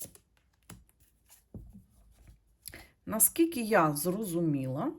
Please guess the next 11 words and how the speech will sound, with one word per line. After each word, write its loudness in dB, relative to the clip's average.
участвувала -2
в -4
розвлекательних -2
якихось, -4
ем, -2
міроприємствах, -4
так? -2
Тим 4
часом, 0
як -2
наші -2